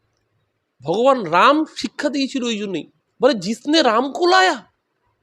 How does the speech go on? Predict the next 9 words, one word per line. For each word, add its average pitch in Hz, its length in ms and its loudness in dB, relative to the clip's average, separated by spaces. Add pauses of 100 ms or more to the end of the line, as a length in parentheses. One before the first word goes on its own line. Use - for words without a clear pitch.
(260)
ও - 60 -8
কোন 381 340 2
হরিদাস 381 380 4
পাল 320 180 4
যে 285 80 0
ভগবান 247 520 4
রামকে 339 260 -2
ও 339 140 0
এনেছে? 359 320 -2